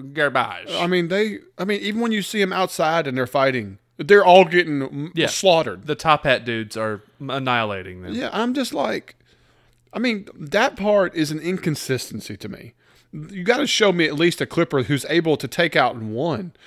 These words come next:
Speaker 2: I just don't believe that they're just that w-, you just
Speaker 1: Inept.
Speaker 2: don't, you just don't fall off the wagon that far.
Speaker 1: Yeah, but you,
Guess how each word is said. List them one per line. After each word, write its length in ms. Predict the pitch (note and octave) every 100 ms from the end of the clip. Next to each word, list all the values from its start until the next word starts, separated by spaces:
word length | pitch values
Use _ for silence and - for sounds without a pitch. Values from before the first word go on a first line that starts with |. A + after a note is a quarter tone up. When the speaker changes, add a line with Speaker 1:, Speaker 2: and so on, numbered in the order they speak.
| - -
Speaker 2:
I 80 | F3+
just 400 | A3+ G#3 D3+ C#3
don't 400 | D3+ E3+ F#3 D3
believe 880 | D#3 C#3 D3 D#3+ A2 G3 F3 - - _ _ _ _ _ C#3
that 220 | D#3 C3
they're 180 | E3 C#3
just 480 | A#2+ D#3+ D#3 - C3
that 300 | C#3 D3+ C#3
w-, 220 | B2 C3+ _ _ _
you 280 | - D#3 E3+
just 180 | F3 -
Speaker 1:
Inept. 340 | F3+ C#3+ -
Speaker 2:
don't, 100 | -
you 40 | F#3
just 160 | G3+
don't 180 | A#3 G3
fall 280 | - F#3+ F#3
off 200 | F3 E3+
the 80 | D3
wagon 480 | C#3 D#3 D3 A#2+ A#2
that 160 | B2+
far. 380 | - A#2+ F#2 - _ _
Speaker 1:
Yeah, 280 | A#3 A3 G#3+ - -
but 320 | E3+ E3 - _ _ _ _ _ _ _ _ _ _ _
you, 180 | F#3 F#3